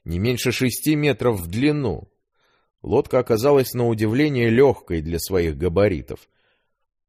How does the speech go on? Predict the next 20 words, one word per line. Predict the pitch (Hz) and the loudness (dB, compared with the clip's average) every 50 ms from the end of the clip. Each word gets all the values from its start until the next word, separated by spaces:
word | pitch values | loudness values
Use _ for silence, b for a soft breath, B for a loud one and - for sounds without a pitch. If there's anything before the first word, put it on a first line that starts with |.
| _ _ | _ _
Не | 113 113 120 135 135 | -12 -10 -8 -8 -8
сказать, | - - 139 135 123 117 92 - | -4 -2 -2 2 2 2 0 0
что | - - 101 | 0 0 0
они | 98 98 101 95 | 0 0 0 -2
столкнули | - - - 101 101 98 - 104 104 95 87 87 | -2 0 0 2 0 0 -2 -2 -2 0 0 -2
полностью | 85 - - 110 104 95 90 87 82 - - 85 87 | -4 -2 0 2 2 2 2 -2 -4 -6 -6 -6 -4
вытащенную | 87 98 95 - - 85 - - - 87 87 87 87 87 87 | -4 -4 -4 -6 -6 -8 -8 -6 -8 -6 -6 -4 -4 -4 -4
на | 90 90 87 | -4 -4 -4
берег | 87 87 92 85 82 78 - - | -2 -2 -2 -2 -2 -4 -6 -4
лодку | 98 104 95 85 - - 82 | -2 -2 -2 -2 -4 -10 -12
с | 80 - - | -10 -8 -6
лёгкостью, | 117 135 190 - _ - 151 156 - - - 143 139 139 b b b b b b b b b | -4 -4 -4 -4 _ -6 -8 -8 -8 -6 -4 -4 -4 -4 b b b b b b b b b
поупираться | - 127 156 175 165 - 175 170 139 123 113 113 - - 123 123 | -2 0 0 0 0 2 2 4 6 6 6 4 4 2 -2 -4
пришлось, | - - 139 143 - - 117 104 92 85 85 - - _ _ _ _ _ _ _ | -2 -4 -6 -6 -6 -6 -4 -2 -2 -2 -2 -6 -12 _ _ _ _ _ _ _
но | - 82 92 110 147 196 | -8 -4 -2 -2 0 0
они | 208 196 | -2 -2
это | 175 165 160 180 175 | -2 -2 -2 0 -2
сделали. | 156 127 113 110 113 113 104 92 90 90 87 85 87 - _ _ _ _ _ _ _ _ _ _ _ | -2 -2 -2 0 4 4 4 4 4 2 2 0 -2 -4 _ _ _ _ _ _ _ _ _ _ _
Несколько | - 98 113 113 98 - - 92 87 - 95 90 | -6 -2 0 0 0 -2 -4 -6 -4 -4 -4 -4
секунд, | - - 101 - - 135 156 170 190 202 - _ | -4 -4 -6 -6 -6 -6 -6 -6 -6 -8 -12 _